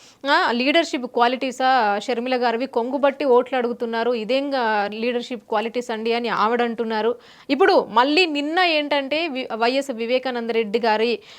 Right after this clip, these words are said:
ఆ, కొడుకుతో, సెకండ్ భార్య కొడుకుతో ఆడుకుంటున్న ఫోటో అనేసి ఒక వీడియో కూడా వైరల్ అవ్వడం జరిగింది. దానివల్లనే సునీతమ్మ గారు ఆస్తి గొడవలలో,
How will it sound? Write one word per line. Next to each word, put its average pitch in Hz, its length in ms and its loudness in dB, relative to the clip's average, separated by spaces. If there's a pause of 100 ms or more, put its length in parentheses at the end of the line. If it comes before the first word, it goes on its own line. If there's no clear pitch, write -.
(140)
ఆ, 202 500 2 (300)
కొడుకుతో, 294 600 4
సెకండ్ 269 280 0
భార్య 247 240 4
కొడుకుతో 262 680 2
ఆడుకుంటున్న 247 600 2
ఫోటో 233 380 2
అనేసి 226 340 -2
ఒక 220 160 0
వీడియో 226 320 0
కూడా 226 180 0
వైరల్ 202 340 0
అవ్వడం 226 280 -2
జరిగింది. 220 540 -4 (320)
దానివల్లనే 302 920 2 (100)
సునీతమ్మ 277 460 0
గారు 262 240 4
ఆస్తి 233 380 2
గొడవలలో, 240 760 0